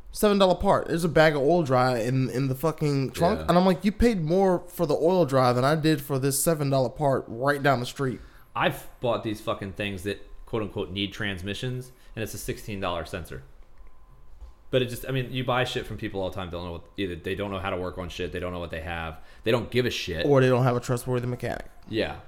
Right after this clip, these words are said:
Speaker 2: Or, yeah, yeah, they don't have trust, somebody that, that wants, "Oh, yeah, yeah, yeah, yeah, you need, you need two thousand dollars worth of work." I, I mean, I,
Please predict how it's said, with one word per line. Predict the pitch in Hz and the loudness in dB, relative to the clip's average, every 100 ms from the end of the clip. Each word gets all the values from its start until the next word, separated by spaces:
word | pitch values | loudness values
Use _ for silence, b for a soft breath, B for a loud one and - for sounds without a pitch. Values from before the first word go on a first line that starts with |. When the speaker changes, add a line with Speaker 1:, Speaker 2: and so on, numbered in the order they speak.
| - | -12
Speaker 2:
Or, | - 98 90 85 - | -4 -2 0 -2 -2
yeah, | 98 87 | -4 -2
yeah, | 117 82 | 0 0
they | 82 | -2
don't | 90 | -6
have | 82 | -4
trust, | 113 95 95 | -4 -4 -6
somebody | - 117 110 95 | -2 0 2 0
that, | 90 | -4
that | 104 107 | -4 -4
wants, | 104 95 - | -4 -6 -4
"Oh, | 127 | -2
yeah, | 120 123 | 2 2
yeah, | 110 110 104 | 0 -2 -2
yeah, | 104 98 | -4 -4
yeah, | 95 90 | -6 -8
you | 87 101 | -8 -8
need, | 107 98 85 | -8 -10 -10
you | 107 | -12
need | 107 92 | -10 -10
two | - | -10
thousand | 95 87 85 | -10 -10 -10
dollars | 82 80 | -14 -14
worth | 80 | -14
of | 78 | -14
work." | 80 - - b b b b - | -14 -16 -20 b b b b -2
I, | 127 | 0
I | 117 | 2
mean, | 135 | 2
I, | 131 | 2